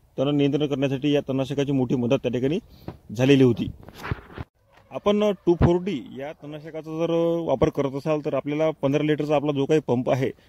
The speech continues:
त्या पंधरा लिटरच्या पंपासाठी आपण ऐंशी एम एल घेणे गरजेचे आहे. त्यानंतर शेतकरी मित्रांनो, आपण, अ, DuPont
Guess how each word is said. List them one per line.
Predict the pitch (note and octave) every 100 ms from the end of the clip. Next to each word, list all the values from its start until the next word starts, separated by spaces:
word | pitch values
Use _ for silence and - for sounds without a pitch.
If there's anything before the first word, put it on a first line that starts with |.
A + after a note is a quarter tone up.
| _ -
त्या | C3+
पंधरा | - C3 D3
लिटरच्या | D3+ D3+ E3
पंपासाठी | C#3 B2+ D3 D#3 C#3+
आपण | - - C#3 -
ऐंशी | C3 C3 D#3 D3
एम | D3
एल | C#3+
घेणे | B2 B2+ D#3
गरजेचे | B2 A#2+ C3 C3+
आहे. | C3+ D3 G3+ _ - _ _ _ _
त्यानंतर | D3 E3 G3 G3+
शेतकरी | G3 G3
मित्रांनो, | G3+ G3 G3 G3 G3+
आपण, | - - F#3+
अ, | F#3+ F#3+ F#3+ G3 _ _ - - A#2+
DuPont | A#2 D#3+ F3 F#3+ B2+